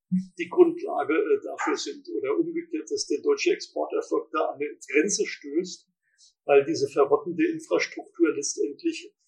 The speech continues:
auch die Voraussetzungen dafür unterminiert, dass es einmal, äh,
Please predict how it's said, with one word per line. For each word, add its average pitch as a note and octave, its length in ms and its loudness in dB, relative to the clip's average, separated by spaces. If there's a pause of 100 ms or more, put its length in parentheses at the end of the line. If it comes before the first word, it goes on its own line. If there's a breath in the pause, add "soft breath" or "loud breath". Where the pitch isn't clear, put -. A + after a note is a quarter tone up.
(140)
auch - 200 0
die D#3+ 120 -4
Voraussetzungen D3 760 2
dafür D3 380 -2
unterminiert, D3+ 760 -4
dass - 180 -4
es - 240 -4 (100)
einmal, C#3+ 320 -4
äh, - 120 -4